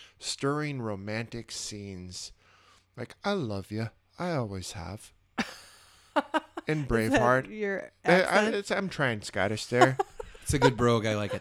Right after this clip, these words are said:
Speaker 1: Thank you. Thank you. Tenderness and, like, you know,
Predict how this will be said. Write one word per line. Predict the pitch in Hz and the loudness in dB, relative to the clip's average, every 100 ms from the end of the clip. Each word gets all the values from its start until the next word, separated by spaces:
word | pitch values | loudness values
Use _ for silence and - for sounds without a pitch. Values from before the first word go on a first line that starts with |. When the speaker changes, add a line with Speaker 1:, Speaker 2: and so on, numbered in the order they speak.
| - | -4
Speaker 1:
Thank | 320 277 - - | 0 0 0 0
you. | - 277 - | -2 -4 -8
Thank | - 135 131 | -2 0 0
you. | 98 269 277 247 - - | -4 -4 -4 -8 -16 2
Tenderness | 139 147 127 90 71 - - - _ - | 2 2 -2 -6 -8 -10 -12 -14 _ -8
and, | 113 104 101 | -6 -6 -6
like, | 90 85 - - - - - _ _ _ _ _ | -4 -4 -6 -14 -18 -20 -20 _ _ _ _ _
you | - 131 | -4 0
know, | 110 104 104 | 0 0 -4